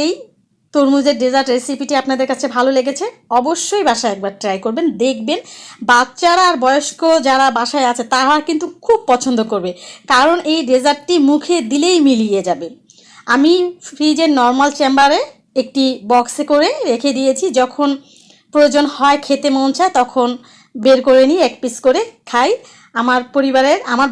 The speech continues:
বাচ্চা তো মাশাআল্লাহ অনেক বেশি পছন্দ করেছে এবং অনেক বেশি করে একসাথে খেয়ে ফেলতো। আজকে তাহলে এই পর্যন্ত। প্রচণ্ড এই গরমে এই রকম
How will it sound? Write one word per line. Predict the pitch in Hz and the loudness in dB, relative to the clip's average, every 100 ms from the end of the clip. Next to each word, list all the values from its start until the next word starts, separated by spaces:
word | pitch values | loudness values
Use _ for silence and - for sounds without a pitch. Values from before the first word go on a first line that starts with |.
| 185 | -2
বাচ্চা | 196 - 311 | -4 -4 -4
তো | 302 330 480 _ - | -2 -4 -6 _ -4
মাশাআল্লাহ | 233 233 269 269 311 - | -2 0 2 2 2 0
অনেক | 254 277 226 | 0 0 0
বেশি | 247 269 294 | -2 -2 -2
পছন্দ | 269 269 277 277 | -4 -2 -2 0
করেছে | 269 269 220 381 523 _ _ _ _ _ _ | 2 0 0 -6 -6 _ _ _ _ _ _
এবং | 240 247 277 285 | -2 2 0 0
অনেক | 262 311 247 | 0 0 0
বেশি | 240 294 320 | -2 0 0
করে | 302 311 - 254 | 4 2 2 -4
একসাথে | 240 294 294 294 | -4 -4 -2 -2
খেয়ে | 285 226 | -2 -4
ফেলতো। | 220 180 175 180 175 _ - 285 | -2 -6 -6 -10 -10 _ -2 -2
আজকে | 294 392 | 0 0
তাহলে | 381 381 392 | 0 2 0
এই | 381 | 0
পর্যন্ত। | 381 370 392 392 494 605 _ _ _ _ 311 | -2 -2 -4 -2 -2 -4 _ _ _ _ -2
প্রচণ্ড | 294 349 339 330 320 311 | 0 2 0 2 2 2
এই | 302 | 0
গরমে | 262 277 294 320 571 - - | 2 2 2 0 -4 -10 -4
এই | 262 262 | -2 2
রকম | 254 254 | 0 0